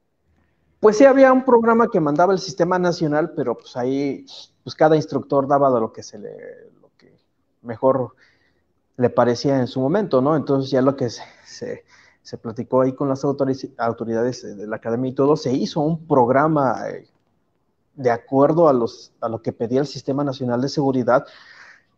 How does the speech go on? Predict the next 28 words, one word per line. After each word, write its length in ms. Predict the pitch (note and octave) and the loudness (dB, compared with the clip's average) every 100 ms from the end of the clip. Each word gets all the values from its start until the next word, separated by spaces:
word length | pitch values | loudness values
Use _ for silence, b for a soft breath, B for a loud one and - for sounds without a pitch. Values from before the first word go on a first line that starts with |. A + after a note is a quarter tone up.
| _ | _
y, 300 | C3 C#3 D3 | 2 6 6
eh, 420 | C#3+ C#3 C3+ - _ _ _ _ | 6 6 2 -2 _ _ _ _
y 120 | - C3 | -12 -2
también 320 | C#3 D3+ G3 | 2 2 4
de 60 | |
acuerdo 340 | F3+ D#3 D#3 F3+ | 2 4 4 2
al 100 | D3+ | 2
tiempo 300 | C3+ - F3+ | 0 2 2
de 120 | D#3+ | 2
capacitación 680 | - A#2+ - A#2+ A2+ B2+ C3 | -2 -6 -10 -12 -10 -6 -2
de 80 | C#3 | 0
los 240 | A2+ A#2 | -2 -4
elementos. 640 | A2 A2+ F#3+ G#3 B2+ - | -6 0 0 0 -4 -6
O 400 | - _ _ _ | -12 _ _ _
sea, 200 | - A#2 | -4 -4
prácticamente 840 | - C#3 D3+ - C3 C3+ C3+ C#3 A#2 | 0 -2 -2 -2 0 0 0 0 -2
el 100 | A2 | -6
curso 300 | C3+ C3+ C3 | -6 -2 0
básico 400 | C3+ - - C3 | 0 0 -2 0
duraba 680 | A#2+ A#2 A#2 A2+ G#2+ G#2+ _ _ _ _ _ _ _ | 2 2 2 2 0 -4 _ _ _ _ _ _ _
seis 340 | - C3 B2 | -2 0 2
meses, 580 | D#3+ E3+ C3 G#2+ - _ _ _ _ | 4 4 0 -4 -8 _ _ _ _
el 140 | A2+ A#2 | -12 -8
curso 240 | B2+ B2 | -6 -2
básico 240 | B2 - A#2 | -2 0 -2
de 60 | |
formación 440 | - A#2 G#2 - G#2 | -2 -10 -12 -12 -10
policial, 440 | A2+ B2 D#3+ | -10 -2 0